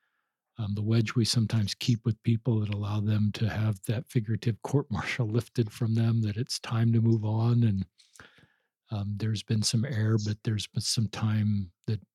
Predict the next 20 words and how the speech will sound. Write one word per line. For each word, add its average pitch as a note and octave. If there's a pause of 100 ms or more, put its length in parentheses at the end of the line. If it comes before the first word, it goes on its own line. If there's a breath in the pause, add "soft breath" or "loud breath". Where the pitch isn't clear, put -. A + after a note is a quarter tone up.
that's A2+
passed A2
and A2
it's -
time A2
to G#2+
reconcile. G#2+
And A2+
sometimes B2
we A#2
keep -
those -
court C#3
martials A#2
on A2+
ourselves, B2
so G#2+
to G2+
speak, G#2
and G#2+